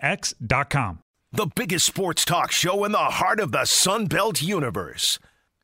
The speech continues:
Speaker 2: The Tim Donnelly Show on E S P N Radio ninety-four point one.
Speaker 1: Tim Donnelly Show, E S P N Radio ninety-four point one. There's something I wanna get ahead of.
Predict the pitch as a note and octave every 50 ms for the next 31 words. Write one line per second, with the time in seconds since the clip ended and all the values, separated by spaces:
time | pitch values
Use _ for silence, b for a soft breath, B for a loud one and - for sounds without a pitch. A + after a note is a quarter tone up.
0 | _ _ - D#3 D3+ - - - F#3 F3 E3+ C3+ D#3+ E3+ D#3+ D3 C#3 C3 B2+ B2
1 | A2 - - D#3 B2+ A2 F#2 E2+ - B B B B C#3+ C#3 C3+ C3+ - F3 F3+
2 | D#3+ C#3 A#2 - - - - E3 D#3+ C#3+ C#3 C#3 C#3 C3 C#3+ D3+ C#3+ C3 C3 A#2+
3 | A#2 A2+ A2+ A2+ A#2+ C#3 C#3+ C#3 C#3+ C3+ - D#3 D3 C#3 - - D3 D3 C#3 C#3+
4 | A2 A#2+ C#3 C3+ A#2+ F#2+ D#2+ C2 A#1 A#1 - _ _ _ _ _ _ _ _ _
5 | _ _ _ _ _ _ _ _ _ _ _ _ _ _ _ _ _ _ _ _
6 | _ _ _ _ _ _ _ _ _ - - G#3 C4+ B3+ A#3+ G#3+ G3+ G3 G3 F#3
7 | F3 - - G3 F#3+ F#3 F#3 F#3+ F#3 F#3 F3 D3+ - - F#3 E3+ E3 D#3+ D#3+ E3
8 | D#3+ D3+ D#3 D#3 D3 D3 D3 C#3+ C#3+ C#3 C#3 C3+ A#2+ - - E3 E3+ F3 F3 E3
9 | - - D3+ E3 D#3+ D#3+ D#3 B2+ - - C#3 A#2 A#2 C#3+ F#3+ A3 A#3 A3 A3 A3
10 | G#3+ F3+ - - - - _ _ _ _ _ _ _ _ _ _ _ _ _ _
11 | _ _ _ _ _ _ _ _ _ _ _ _ _ - B2+ A#2+ - G3 G3 E3+
12 | G#3+ F#3+ F#3+ F#3+ F#3 F3 E3 D3 D#3 C#3 C3 C#3+ C3 A2+ F#2+ F2 -